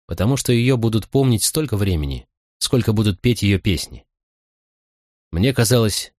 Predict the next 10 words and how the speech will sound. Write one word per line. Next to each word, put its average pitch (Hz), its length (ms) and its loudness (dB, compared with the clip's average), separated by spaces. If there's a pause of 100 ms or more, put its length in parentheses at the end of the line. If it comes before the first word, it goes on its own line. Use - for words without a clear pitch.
(160)
что - 220 -2
у 113 40 4
неё 135 200 4
было 151 220 2
бы 131 140 2
больше 123 340 2
шансов 113 640 -2 (300)
засвидетельствовать 110 880 0
нечто 123 300 0
подобное, 104 680 -2